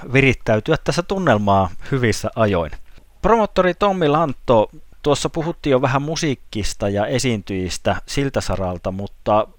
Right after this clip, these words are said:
musiikin lisäksi tässä on paljon muuta ohjelmaa ja luonto on jotenkin niin kuin koko ajan läsnä.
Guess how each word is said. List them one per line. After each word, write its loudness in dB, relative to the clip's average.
musiikin -4
lisäksi -4
tässä -4
on -4
paljon -2
muuta -6
ohjelmaa -6
ja 0
luonto -4
on -4
jotenkin -6
niin -12
kuin -14
koko -4
ajan -4
läsnä. -4